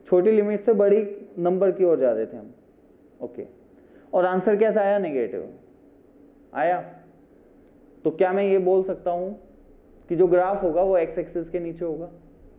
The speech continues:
क्या ये बोलना सही है? जो graph होगा वो x axis के नीचे होगा।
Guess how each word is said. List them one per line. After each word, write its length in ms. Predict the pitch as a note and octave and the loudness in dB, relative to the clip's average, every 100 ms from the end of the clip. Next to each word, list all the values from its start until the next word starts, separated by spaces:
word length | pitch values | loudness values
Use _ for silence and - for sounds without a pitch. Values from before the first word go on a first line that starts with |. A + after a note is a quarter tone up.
| - - - - - - - - - - | -20 -20 -20 -20 -20 -20 -20 -20 -16 -2
क्या 80 | D#3+ | 2
ये 120 | E3 | 2
बोलना 300 | E3 E3 F3 | 2 0 -2
सही 200 | E3+ E3+ | -4 -6
है? 140 | F3 - - - - - _ - - - - - - - | -6 -12 -20 -20 -20 -20 _ -20 -20 -20 -20 -20 -20 -6
जो 120 | C3 | -2
graph 300 | C3 D#3 E3+ | 0 0 0
होगा 220 | E3+ D3+ E3 | 0 2 2
वो 120 | D#3+ | 2
x 220 | C#3+ - | 0 -4
axis 300 | D3 D3+ C#3+ | -8 -8 -10
के 100 | D#3 | -10
नीचे 260 | C#3+ C#3 C3+ | -10 -8 -8
होगा। 240 | A#2 | -8